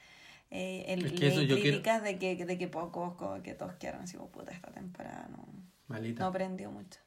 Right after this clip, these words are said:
Speaker 2: Mm.
Speaker 1: Finalmente lo que a todos nos marcó fue la muerte de Nairobi.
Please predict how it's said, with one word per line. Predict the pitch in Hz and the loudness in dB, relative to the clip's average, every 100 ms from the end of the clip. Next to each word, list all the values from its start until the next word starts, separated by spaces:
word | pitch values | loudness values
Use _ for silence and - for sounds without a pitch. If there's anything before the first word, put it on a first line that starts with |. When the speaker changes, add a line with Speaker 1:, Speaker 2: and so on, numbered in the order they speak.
| _ _ - | _ _ -10
Speaker 2:
Mm. | 110 98 - _ - | -8 -8 -16 _ -4
Speaker 1:
Finalmente | 202 208 226 233 | 0 0 0 0
lo | 214 | 4
que | 180 | 4
a | 175 | 4
todos | 175 196 | 2 2
nos | 202 | 0
marcó | 202 202 185 220 | -2 -2 -2 -6
fue | 220 208 | -4 -4
la | 202 196 | -2 -4
muerte | 202 208 - | -4 -6 -4
de | 214 | -4
Nairobi. | 220 233 214 208 226 285 | -4 -4 -4 -4 -6 -8